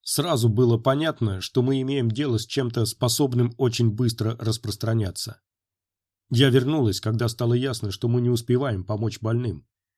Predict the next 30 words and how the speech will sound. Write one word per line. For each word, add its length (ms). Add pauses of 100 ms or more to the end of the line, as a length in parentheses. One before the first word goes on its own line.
(300)
Мы 200
не 100
представляли, 680
что 180
болезнь 400
будет 300
развиваться 540
так 200
быстро 360
и 40
массово. 540 (600)
Мы 160
понятия 500
не 180
имели, 280
чего 320
ждать. 380 (720)
Галин 420
принимал 420
участие 440
в 40
разработках 640
оружия, 520
в 80
экспериментах 680
с 40
токсинами 540
для 160
будущего 500
биооружия, 840